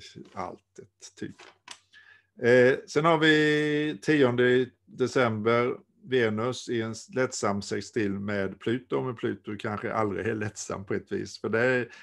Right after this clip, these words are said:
är ju den fantastiska transformatören. Så att här är det nya tag då, Venus är i Skorpionen, nya tag att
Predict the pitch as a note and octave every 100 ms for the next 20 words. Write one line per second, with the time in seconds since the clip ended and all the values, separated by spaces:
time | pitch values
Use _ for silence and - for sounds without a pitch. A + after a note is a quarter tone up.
0 | - - - A#2 G#2+ G2+ G2 G2 G#2 F#2+
1 | G2+ G2 G2+ - G2 F#2 - F#2+ - F#2
2 | F2+ - F2 - G#2+ F#2+ - - G#2 _
3 | _ _ _ _ _ G#2 - - G#2 G#2+
4 | G#2+ A2 A2 G#2+ G#2 G#2 G#2 G#2 G#2 G#2
5 | G2 A2+ A2+ G2 - A2 F#2+ F#2+ G2+ G2
6 | F#2 G#2 - A2 G2 F#2+ G2 F#2+ - -
7 | - G#2 G2 F#2+ F#2+ A#2 G#2+ - A#2 G#2
8 | - - G2 -